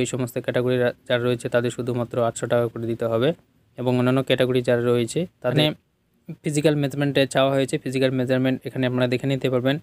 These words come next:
Speaker 1: মেল ক্যান্ডিডেটের ক্ষেত্রে এখানে দেওয়া রয়েছে এবং ফিমেল ক্যান্ডিডেটের ক্ষেত্রে এখানে দেওয়া রয়েছে। ওয়ার্ক এখানে, এখানে যেটা বলেছে পঁচিশ কিলোমিটার চার ঘন্টার মধ্যে কমপ্লিট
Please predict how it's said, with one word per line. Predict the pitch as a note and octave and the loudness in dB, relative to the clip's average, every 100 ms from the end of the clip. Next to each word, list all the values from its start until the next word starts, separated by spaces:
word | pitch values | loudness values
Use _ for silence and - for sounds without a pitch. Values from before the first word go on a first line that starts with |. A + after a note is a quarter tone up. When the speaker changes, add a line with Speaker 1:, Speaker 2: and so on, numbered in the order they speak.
| _ _ - | _ _ -4
Speaker 1:
মেল | C3+ C#3+ | 0 2
ক্যান্ডিডেটের | C#3 C3 C3 C3 | 2 0 0 -2
ক্ষেত্রে | B2+ C3 B2+ | -2 -2 0
এখানে | C3 B2+ | 0 2
দেওয়া | B2+ | 0
রয়েছে | B2 | 0
এবং | C3 B2+ | -2 -2
ফিমেল | C3 B2+ | -2 -2
ক্যান্ডিডেটের | C3 B2 B2+ B2 | 0 0 0 -2
ক্ষেত্রে | B2 B2 | -4 -4
এখানে | A#2+ A#2+ A#2+ C3 | 0 0 -2 0
দেওয়া | B2 B2+ | 4 4
রয়েছে। | A#2 C#3+ C3 | 2 0 2
ওয়ার্ক | B2 C3 | 2 2
এখানে, | - C3 C3 D3+ | -2 -8 -8 -8
এখানে | C3 B2+ | -4 -4
যেটা | B2 B2 B2+ | 0 0 0
বলেছে | B2+ - C#3+ | -2 -2 -4
পঁচিশ | C3+ B2+ D3 | -2 -4 -6
কিলোমিটার | - C3 B2+ B2+ - | -4 -4 0 0 2
চার | B2 B2 _ _ - | 2 0 _ _ -6
ঘন্টার | C3+ C3+ | 0 2
মধ্যে | C3 B2+ B2+ | 2 0 0
কমপ্লিট | A#2+ C3 | 0 0